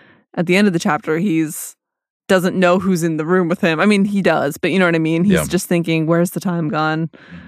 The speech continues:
Speaker 1: Where are all my guys? I'm at the end of my life." And so
Speaker 2: Mm-hmm.
Speaker 1: there's just a major, like, through line of time.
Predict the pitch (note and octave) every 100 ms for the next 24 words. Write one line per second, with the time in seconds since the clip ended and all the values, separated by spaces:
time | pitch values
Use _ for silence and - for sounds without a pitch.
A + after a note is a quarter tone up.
0 | - - F3+ F3+ E3 E3+ D3+ D3+ D3+ E3
1 | D3+ C3+ D3+ D#3+ - - - _ _ _
2 | _ _ _ _ _ - F3 D#3 D3+ C#3+
3 | D3 C3+ C3 A#2+ G3 - E3+ D#3+ E3+ -
4 | _ _ _ F#3+ F3+ F#3 G3+ D#3 D#3 -
5 | C#3+ F#2 - - - - D3 - D2 C2+
6 | - D#2+ - - - - - _ _ _
7 | - - F3 G3